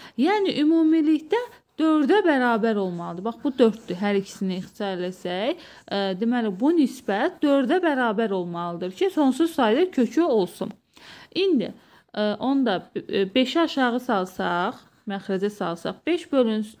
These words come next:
iki bölünsün beş K bərabər olmalıdır dördə. Buradan, m, tənasüblə vursaq, beş K-nı dördə vuranda iyirmi K bərabərdir ikiyə və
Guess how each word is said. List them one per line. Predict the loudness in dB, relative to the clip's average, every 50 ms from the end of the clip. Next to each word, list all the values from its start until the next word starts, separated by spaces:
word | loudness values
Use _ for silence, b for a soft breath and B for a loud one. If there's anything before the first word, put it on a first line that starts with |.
| -14
iki | -14 -4 0 2 4 6
bölünsün | 6 4 4 4 0 -2 0 0 -2 0 4
beş | 4 4 4 2 -2
K | -4 -2 -2 0 0
bərabər | 2 2 2 2 2 2 2 2
olmalıdır | 4 2 2 2 2 0 0 -2 -2 -4 -2 0 2
dördə. | 2 2 0 -2 -4 -8 -16 B B B B B B B -6
Buradan, | -4 -2 -2 0 -2 -2 -2 -6 -10 _ -16
m, | -10 -8 -8 -6 -6 -4
tənasüblə | -2 0 2 2 2 0 -2 -4 -4 -4 -2 -2 -2 -2
vursaq, | -2 -4 -2 -4 -6 -4 -4 -4
beş | -4 -4 -6 -6 -6
K-nı | -4 -2 0 0 -2 0 2
dördə | 2 2 2 2 0 0
vuranda | -2 -2 -2 -2 -2 -2 -2 -2
iyirmi | 0 0 0 0 0 0 -2 -2
K | -2 -2 -2 -2 -2
bərabərdir | -2 -2 -2 -2 -2 -2 -2 -2 -2 -2 -2 -2 -4 -4 -4 -6
ikiyə | -6 -6 -2 -2 0 0 0 -2 -4 -6 B B B B B B B -6
və | -6